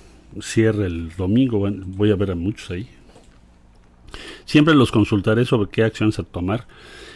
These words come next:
Y lo que te diría yo es, nosotros estamos esperando, y nos dice eso la información que tengo con toda veracidad,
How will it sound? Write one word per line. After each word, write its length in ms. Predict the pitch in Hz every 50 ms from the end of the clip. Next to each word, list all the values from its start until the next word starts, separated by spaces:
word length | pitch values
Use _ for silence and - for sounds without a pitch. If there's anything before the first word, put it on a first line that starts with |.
| - - -
Y 280 | - - 104 104 104 101
lo 120 | 101 107 90
que 40 | 92
te 120 | - 107
diría 240 | 104 107 113 123 127
yo 160 | 123 123 123
es, 80 | 113 120
nosotros 300 | 110 107 107 139 139 131
estamos 280 | - 131 135 127 -
esperando, 480 | - - - - 98 95 104 113 117 113
y 40 | 101
nos 140 | 95 90
dice 220 | 95 104 104 - 117
eso 160 | 104 - 107
la 100 | 98 92
información 440 | 90 85 95 90 87 82 - 104 95
que 80 | -
tengo 260 | 90 - 95 98 104 101
con 160 | - 92 90
toda 260 | - 104 104 104 101
veracidad, 520 | 92 90 87 85 80 - - 92 92 107